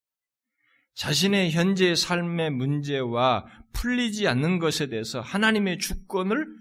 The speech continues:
신뢰하면서 인내한다는 것입니다. 이게 하나님의 주권을 알고 있는 사람에게 생기는 반응이에요. 위로도 얻고 인내를 하며 신뢰 가운데 인내하면서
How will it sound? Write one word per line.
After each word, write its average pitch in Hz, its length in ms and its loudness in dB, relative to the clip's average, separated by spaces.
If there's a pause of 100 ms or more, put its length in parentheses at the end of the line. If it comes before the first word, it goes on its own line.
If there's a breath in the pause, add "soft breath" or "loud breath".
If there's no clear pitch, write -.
(100)
신뢰하면서 247 1160 -2 (640)
인내한다는 156 640 -6
것입니다. - 320 -20 (680)
이게 208 160 -2
하나님의 240 400 -2
주권을 190 420 -4
알고 139 400 -6
있는 135 160 -6
사람에게 92 680 -4
생기는 92 380 -4 (200 loud breath)
반응이에요. 98 680 -2 (680)
위로도 143 520 0
얻고 147 680 -2 (200 loud breath)
인내를 156 680 4
하며 151 500 0 (180 loud breath)
신뢰 156 600 4
가운데 151 380 2
인내하면서 151 1040 -2